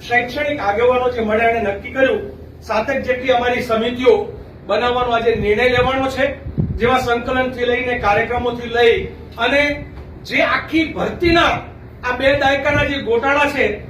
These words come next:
એને બહાર લાવવાથી લઈ અને શિક-, આના જે જી પી એસ સી ના ચેરમેન છે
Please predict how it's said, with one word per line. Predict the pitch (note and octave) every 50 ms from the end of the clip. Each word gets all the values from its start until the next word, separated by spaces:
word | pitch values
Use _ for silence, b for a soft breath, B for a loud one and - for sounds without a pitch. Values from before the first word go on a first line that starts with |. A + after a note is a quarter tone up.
| - - -
એને | A3 A#3 C4 C#4+ C#4
બહાર | C#4 C4 C4 C4+ C4 C4
લાવવાથી | B3+ B3+ B3+ C4 C4 C4 C4 C4
લઈ | C4 C4+ D4 D4 B3+ G3+ G3+ - - - - - - -
અને | A3 A#3 C4+ C#4 C4+ C4 - - - - - - - - - - - - - - - -
શિક-, | B3+ C4 B3+ - - -
આના | A#3+ A#3 C4+ C#4 C#4 C#4
જે | C#4+ C#4+ C#4+
જી | C#4+ - C4+ A#3
પી | - - D#4
એસ | E4 E4 E4+ E4+
સી | F4 E4
ના | E4 E4 D#4+ D#4+
ચેરમેન | - - - - - B3 B3 B3 C4 D4 E4+ F4 E4
છે | - - B3 - E3+ D#3+